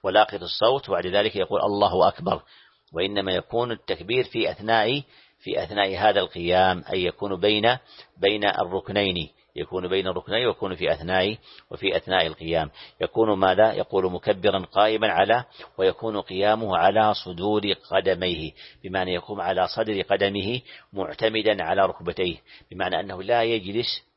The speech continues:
ويكون اعتماده على الأرض، بمعنى يتكئ بيديه على الأرض ليقوم معتمدا عليهما،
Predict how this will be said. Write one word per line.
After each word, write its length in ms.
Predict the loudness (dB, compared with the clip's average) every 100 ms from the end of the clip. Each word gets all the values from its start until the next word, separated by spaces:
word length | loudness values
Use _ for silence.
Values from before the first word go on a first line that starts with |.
| _ _ _
ويكون 380 | -4 -4 -4 -6
اعتماده 580 | -6 -4 0 0 4 4
على 100 | 4
الأرض، 240 | 2 2
بمعنى 240 | -6 -2
يتكئ 480 | -4 -2 -6 -2 -4
بيديه 600 | -4 -2 -2 0 -2 0
على 140 | 0 0
الأرض 240 | 0 -2
ليقوم 560 | -2 -4 -4 -6 -6 -8
معتمدا 460 | -8 -4 -4 -4 -4
عليهما، 540 | -2 -4 -4 -8 -10